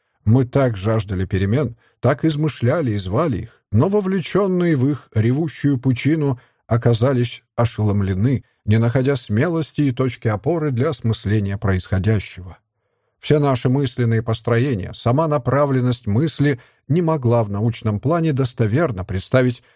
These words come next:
реальную картину. Большинство из философов наших привыкли высказываться или совершенно отстраненно, или обостренно критически. Но все быстро поняли, что такое недеятельное и непозитивное изложение совершенно стало не нужно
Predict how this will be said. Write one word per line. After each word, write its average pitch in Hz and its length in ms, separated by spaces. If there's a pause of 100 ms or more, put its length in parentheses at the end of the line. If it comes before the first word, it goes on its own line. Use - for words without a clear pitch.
(100)
реальную 101 520
картину. 127 640 (440)
Большинство 165 560
из 202 80
философов 180 760
наших 139 420
привыкли 160 560 (240)
высказываться 135 760
или 127 160
совершенно 120 680
отстраненно, 175 760 (380)
или 226 180
обостренно 117 640
критически. 143 800 (440)
Но 120 180
все 165 280
быстро 156 360
поняли, 131 460
что - 180
такое 127 520 (400)
недеятельное 110 1000
и 110 160
непозитивное 113 720
изложение 107 580
совершенно 117 640
стало 131 440
не 113 160
нужно 117 500